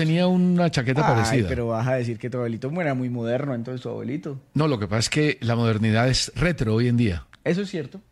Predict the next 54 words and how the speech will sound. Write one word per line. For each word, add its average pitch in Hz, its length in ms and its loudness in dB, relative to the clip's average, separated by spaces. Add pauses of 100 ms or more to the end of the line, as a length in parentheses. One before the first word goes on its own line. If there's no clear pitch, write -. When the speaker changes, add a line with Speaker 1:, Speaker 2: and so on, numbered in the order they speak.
Speaker 1:
eso 131 160 -6
es 135 80 -6
cierto. 120 260 -2
Speaker 2:
Estamos 131 300 2
Speaker 1:
Muchas 139 100 4
cosas 180 300 2
del 185 160 0
pasado 180 420 0
se 170 100 -4
traen 113 280 -6
al 113 100 -10
presente. 143 400 -14
Speaker 2:
Sí, 101 300 0
pero 120 180 0
tenía 120 240 2
una 156 160 0
parecida. 127 440 0
Yo 127 160 0
tengo 180 180 2
una 202 200 2
también 123 380 0
parecida, 151 400 2
Speaker 1:
Sí, 226 60 2
Speaker 2:
no 143 140 4
Speaker 1:
sí, - 60 -4
Speaker 2:
tan 170 100 2
Speaker 1:
ya 175 40 2
la 185 80 2
he 185 40 4
Speaker 2:
fina 180 120 2
ni 175 60 0
Speaker 1:
visto, 160 100 0
Speaker 2:
tan 135 120 2
Speaker 1:
se 120 80 2
la 113 60 2
he 120 40 4
visto, 175 260 0
Speaker 2:
elegante, 110 60 2
Speaker 1:
se 127 80 -2
la 123 80 -2
he 120 40 -2
visto. 117 240 -6
Speaker 2:
pero, 208 360 2
pero 147 260 0
Speaker 1:
<laughs> 127 640 -2
Speaker 2:
de, 143 120 -8
de 131 160 0
una 147 300 0
lana 139 300 2
un 135 100 0
Speaker 1:
Oiga, 185 160 2
Speaker 2:
poco 175 120 2
Speaker 1:
¿usted 165 100 2
había 175 180 4